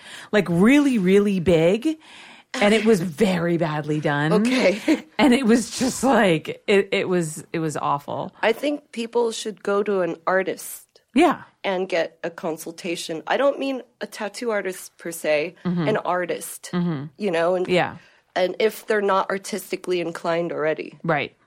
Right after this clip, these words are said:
Speaker 2: You know?
Speaker 1: Yeah.
Speaker 2: 'Cause I, I don't know. I see so much shit. I'm like, "What are you doing?"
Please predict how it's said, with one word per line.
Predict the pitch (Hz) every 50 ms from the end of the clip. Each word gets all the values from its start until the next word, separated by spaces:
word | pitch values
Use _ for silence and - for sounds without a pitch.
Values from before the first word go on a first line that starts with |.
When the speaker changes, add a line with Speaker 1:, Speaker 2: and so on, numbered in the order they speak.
| _ _ -
Speaker 2:
You | 190 185
know? | 180 175 190 226 233 - _
Speaker 1:
Yeah. | - 160 160 135 117 - - _ _ _
Speaker 2:
'Cause | - - 208 196 185 - - - - _ _ _ _ _ _ _ _ _ _ _ _ -
I, | 196 190 170 - - _ _ _ _ -
I | - 220
don't | 208 226 208
know. | 240 277 277
I | 226 202
see | - - 240 247
so | - - 240 247
much | 254 247 254
shit. | - - - - - 254 277 - - -
I'm | 196 196 190
like, | 196 180 - _ _ _ _ _ _ _ _ _
"What | - 339 381
are | 392
you | 381 381 392 370
doing?" | - 359 403 453 440 415 427 427 392 370